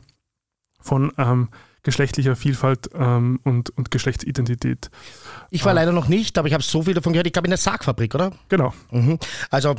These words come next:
Speaker 2: da, ähm, vielleicht, wenn ihr das nächste Mal hingeht, seht ihr mich dann dort, weil ich muss mir das auch unbedingt anschauen.
Speaker 1: Mhm.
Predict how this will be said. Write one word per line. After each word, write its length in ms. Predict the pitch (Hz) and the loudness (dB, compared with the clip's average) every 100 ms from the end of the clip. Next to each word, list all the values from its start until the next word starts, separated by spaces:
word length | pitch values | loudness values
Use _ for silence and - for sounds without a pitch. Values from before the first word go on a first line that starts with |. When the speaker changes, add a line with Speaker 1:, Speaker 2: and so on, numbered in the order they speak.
| - | 0
Speaker 2:
da, 300 | 156 147 143 | 2 4 4
ähm, 160 | 147 139 | 4 2
vielleicht, 400 | - 170 185 - | 0 0 0 0
wenn 80 | 185 | 2
ihr 80 | |
das 180 | 180 165 | 2 2
nächste 220 | 175 - | 0 0
Mal 40 | 165 | 2
hingeht, 260 | 190 220 196 | 2 2 0
seht 360 | - 185 185 | 0 0 0
ihr 60 | 180 | 0
mich 160 | 208 | 0
dann 160 | - 190 | 0 0
dort, 180 | 160 165 | 2 2
weil 120 | 156 | 0
ich 160 | 151 135 | 0 2
muss 260 | 147 170 | 2 2
mir 160 | 156 156 | 2 2
das 200 | 147 151 | 2 0
auch 120 | 139 | 0
unbedingt 460 | 151 147 135 131 - | 0 0 0 0 2
anschauen. 480 | 175 175 160 156 - | 2 2 2 0 0
Speaker 1:
Mhm. 320 | 117 160 | 2 2